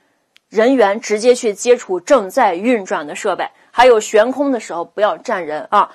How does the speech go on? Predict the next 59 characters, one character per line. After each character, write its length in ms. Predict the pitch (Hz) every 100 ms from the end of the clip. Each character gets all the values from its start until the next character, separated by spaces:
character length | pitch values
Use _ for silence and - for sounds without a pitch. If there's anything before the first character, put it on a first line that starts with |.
| - -
另 160 | 349
外 140 | 381 330
我 120 | 190
们 160 | 214
在 280 | 262 311 247
间 360 | 233 320 349 359
距 140 | 370
的 140 | 277 208
这 100 | 214
个 100 | 214
问 220 | 240 208
题 140 | 185
上， 240 | 202 190 208
就 100 | 233
是 80 |
比 80 | 196
如 140 | 190 240
说 120 | 285
现 220 | 285 294
在 140 | 285
咱 120 | 208 214
们 80 |
施 240 | 254 - 269
工 160 | 285
的 120 | 277 233
是 100 | 233
个 100 | 208
桩 240 | 262 277
群， 440 | 277 - 170 196 240 _ _ - _ _ _
或 160 | 285
者 100 | 233
是 140 | 233 240
桩 340 | - 302 302
排 540 | 285 - 170 170 254 247 _ _
一 140 | 262 277
排， 480 | - 196 175 233 - _ _ -
这 180 | 415
个 80 | 320
时 160 | - 202
候 240 | 220 208
当 480 | 185 - 359 359 302
你 180 | 220 262
两 380 | 254 226 175 156
个 160 | 165
桩 340 | - 262 269 269
之 220 | 226 220
间 380 | 220 220 220 - _ -
给 220 | 220 185
了 300 | 196 190 202
径 560 | - - 415 285 196
距 280 | 190 247 208
是 220 | - -
小 340 | 202 - 196 165
于 140 | 190
五 300 | 220 160 214
米 180 | 277 185
的 100 | 165
时 140 | -
候， 220 | 147 180